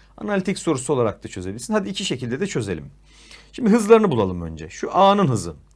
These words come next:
Ne yapıyor? Bak, yüz seksen gidiyor dört saatte.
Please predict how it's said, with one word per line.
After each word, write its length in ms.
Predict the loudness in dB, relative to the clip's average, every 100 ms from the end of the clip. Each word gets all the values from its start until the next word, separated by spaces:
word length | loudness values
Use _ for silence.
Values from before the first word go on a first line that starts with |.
| _ _ -20 -16 -4
Ne 100 | 0
yapıyor? 420 | 0 0 -2 0
Bak, 220 | -2 -4
yüz 220 | -8 -8
seksen 540 | -2 -2 0 2 2 2
gidiyor 400 | 0 -2 -4 -4 -16 _ _ _ _ 0
dört 220 | 2 2
saatte. 460 | -4 -8 -10 -14